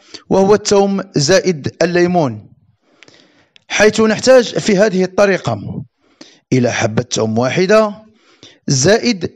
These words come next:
سبع قطرات من الليمون، كما نحتاج إلى نصف لتر ماء، وأيضًا إلى الأرز كمكون مساعد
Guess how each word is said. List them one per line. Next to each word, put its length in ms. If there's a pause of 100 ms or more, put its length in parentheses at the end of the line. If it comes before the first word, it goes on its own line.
سبع 400
قطرات 680
من 140
الليمون، 680 (760)
كما 300
نحتاج 440 (340)
إلى 160
نصف 400
لتر 260
ماء، 540 (580)
وأيضًا 760 (160)
إلى 140
الأرز 540
كمكون 880
مساعد 600